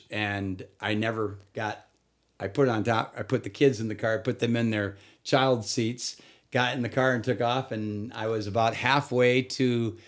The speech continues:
the church where our videographer, who's videotaping this right now, went, grew up, right? Cedar Heights Baptist Church in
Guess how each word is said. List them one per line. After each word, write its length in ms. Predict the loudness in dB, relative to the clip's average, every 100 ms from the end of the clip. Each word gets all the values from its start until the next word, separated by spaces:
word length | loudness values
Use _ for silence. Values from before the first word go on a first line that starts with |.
| -10
the 100 | -6
church 440 | 0 4 4 2 -4
where 320 | 0 0 -2 -2
our 100 | 0
videographer, 720 | 2 4 4 2 0 0 2
who's 180 | 0 10
videotaping 720 | 10 12 10 10 8 8 4
this 180 | 2
right 200 | 2 0
now, 300 | 0 -2 -2 -8 -18 0
went, 380 | 0 0 -6
grew 280 | 4 6 8
up, 320 | 4 2 -4 _ -2
right? 260 | 0 0
Cedar 220 | 2 4 4
Heights 220 | 2 2
Baptist 420 | 4 4 2 2
Church 300 | 4 4 2
in 180 | -4